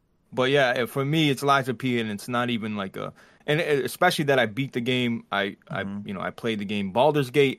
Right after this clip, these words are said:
Speaker 1: I know it's a quality game. It's just not my type of, type of game. But, uh,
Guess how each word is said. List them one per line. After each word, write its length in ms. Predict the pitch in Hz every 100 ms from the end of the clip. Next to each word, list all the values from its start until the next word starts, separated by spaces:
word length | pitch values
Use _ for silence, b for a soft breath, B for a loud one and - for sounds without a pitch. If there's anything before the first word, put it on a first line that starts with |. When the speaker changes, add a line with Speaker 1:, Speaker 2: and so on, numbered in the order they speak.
| -
Speaker 1:
I 200 | 120 139
know 440 | 127 131 127 120
it's 120 | 110 104
a 40 |
quality 460 | - 107 110 107 101
game. 280 | 104 98
It's 80 | 95
just 180 | 113 -
not 160 | 104 98
my 160 | 95
type 320 | 92 101 95
of, 120 | 92 85 b b _ _ _ _ _ _ _
type 240 | - 101
of 100 | 98
game. 280 | 92 90 82
But, 200 | 92 90
uh, 180 | 95